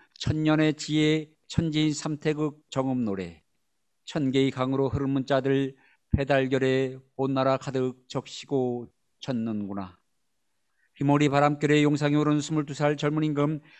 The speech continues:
해마다 휘몰아치는 자연재해 비 한 방울 거둔 하늘 아래 흙으로 떡을 빚어먹는 백성들의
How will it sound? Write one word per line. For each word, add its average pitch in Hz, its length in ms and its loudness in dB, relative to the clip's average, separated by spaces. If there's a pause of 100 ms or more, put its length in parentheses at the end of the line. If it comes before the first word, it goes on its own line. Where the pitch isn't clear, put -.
(160)
해마다 151 340 2
휘몰아치는 156 600 2
자연재해 156 680 2 (280)
비 160 120 -2
한 165 220 0
방울 156 640 2 (440)
거둔 151 280 -4
하늘 143 260 0
아래 143 360 2 (260)
흙으로 139 580 -2
떡을 139 300 -2
빚어먹는 135 840 -2 (580)
백성들의 131 640 -4